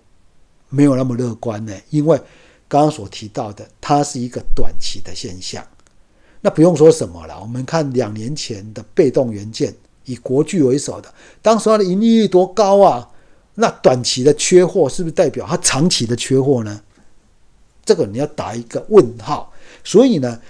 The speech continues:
这个盈利率和毛利率，请大家要看久一点的角度去思考。你能不能解释说它未来是一定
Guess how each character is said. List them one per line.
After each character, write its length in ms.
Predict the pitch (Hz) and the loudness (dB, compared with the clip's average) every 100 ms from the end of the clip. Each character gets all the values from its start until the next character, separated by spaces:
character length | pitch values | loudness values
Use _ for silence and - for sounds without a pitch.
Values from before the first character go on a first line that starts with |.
| - | -8
这 180 | - 277 | -2 0
个 120 | 180 | 0
盈 240 | 143 131 | 0 -4
利 180 | 190 180 | -4 -4
率 160 | 165 151 | -2 -4
和 80 | 135 | -4
毛 280 | 131 120 | -6 -6
利 200 | 139 147 | -2 0
率， 220 | 123 131 - _ _ - - | 0 -4 -6 _ _ -20 -16
请 240 | - 101 104 | -14 -12 -6
大 180 | 151 | -4
家 220 | 117 135 127 | -4 -8 -8
要 200 | 120 - | -10 -14
看 640 | - 143 151 135 104 101 104 _ | -14 -6 -4 -4 -6 -14 -20 _
久 420 | - 123 98 87 269 | -10 -8 -8 -12 -10
一 100 | 180 - _ | -10 -10 _
点 200 | - 120 98 | -6 -6 -6
的 80 | 104 | -14
角 220 | - 110 | -16 -14
度 120 | 120 117 | -12 -12
去 200 | 113 110 | -10 -12
思 360 | - - 110 117 | -12 -12 -14 -14
考。 280 | - - _ _ _ _ _ _ _ _ | -16 -18 _ _ _ _ _ _ _ _
你 160 | 135 143 | 0 2
能 180 | 185 | 2
不 80 | 208 | 2
能 160 | 196 165 | 0 -2
解 440 | - - 113 92 | -8 -6 -8 -10
释 240 | 95 - 139 | -8 -4 -4
说 200 | - 139 | -4 -6
它 240 | - 143 - | -6 -10 -2
未 200 | 190 143 | 2 2
来 180 | 101 92 | 0 -10
是 220 | 95 131 - | -14 -16 -14
一 100 | 131 _ - | -14 _ -4
定 240 | 185 | -2